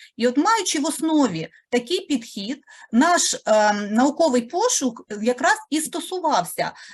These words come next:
ем, всіх питань, які, е, м, м, передбачалося розглядати саме в контексті, е, аналізу предикатних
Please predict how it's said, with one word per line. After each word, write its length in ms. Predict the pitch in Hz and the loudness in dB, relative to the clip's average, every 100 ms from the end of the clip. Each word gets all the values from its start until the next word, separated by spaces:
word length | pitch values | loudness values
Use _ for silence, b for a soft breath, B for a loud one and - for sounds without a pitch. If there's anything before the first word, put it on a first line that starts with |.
| B | B
ем, 500 | 208 208 208 202 196 196 | 2 2 2 -2 -14 -14
всіх 380 | - 320 311 | -10 -8 -8
питань, 400 | - 233 392 523 | -10 -8 -6 -6
які, 280 | 320 226 269 | -8 -6 -4
е, 100 | 247 214 | -4 -6
м, 640 | 220 220 175 214 208 180 | -8 -8 -8 -8 -8 -10
м, 520 | 190 196 202 185 214 - | -10 -8 -8 -8 -6 -2
передбачалося 640 | 254 226 254 311 277 262 | -2 -2 0 0 0 0
розглядати 560 | 240 220 247 403 453 285 | -4 -2 -2 -2 -2 -4
саме 280 | 285 349 | -6 -6
в 60 | 311 | -8
контексті, 600 | 247 226 254 349 - - | -8 -8 -6 -6 -8 -10
е, 560 | 403 427 - _ 214 220 | -10 -12 -20 _ -4 -2
аналізу 640 | 226 220 226 311 349 370 370 | -2 -2 -4 -4 -8 -12 -8
предикатних 680 | 220 180 190 220 233 240 | -8 -8 -6 -4 -2 -2